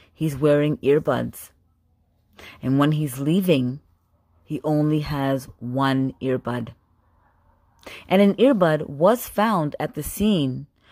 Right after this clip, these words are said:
with the cord still attached. Somebody let him in the building. But who?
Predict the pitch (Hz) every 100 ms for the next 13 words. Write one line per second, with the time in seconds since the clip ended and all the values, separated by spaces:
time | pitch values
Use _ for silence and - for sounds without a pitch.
0 | _ - 147 156 - 175 165 160 160 -
1 | - 151 143 - 151 - 143 127 117 -
2 | _ _ _ _ _ _ _ _ _ _
3 | _ _ - - - - - 285 285 185
4 | 175 180 165 165 190 170 156 156 175 202
5 | 202 143 120 - _ _ _ _ _ _
6 | _ 202 208 226 330 -